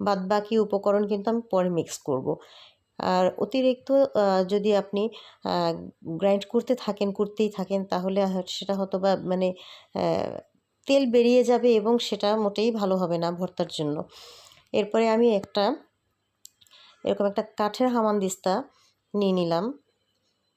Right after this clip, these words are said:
সেখানে আমি বাদামগুলি দিয়ে দিলাম, বাদামের যে গ্রাইন্ড করা বাদাম ছিল ওগুলো আমি দিয়ে দিলাম। অতিরিক্ত, আহ, মানে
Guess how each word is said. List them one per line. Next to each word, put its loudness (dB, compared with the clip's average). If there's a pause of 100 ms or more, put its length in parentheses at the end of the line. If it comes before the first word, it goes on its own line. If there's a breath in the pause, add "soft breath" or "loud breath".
(180)
সেখানে -2
আমি 0
বাদামগুলি 0
দিয়ে 0
দিলাম, -2
বাদামের 0 (140)
যে 0
গ্রাইন্ড -2
করা -2
বাদাম -2
ছিল -6
ওগুলো -2
আমি 0
দিয়ে -2
দিলাম। -2 (460 loud breath)
অতিরিক্ত, -2
আহ, -2
মানে 2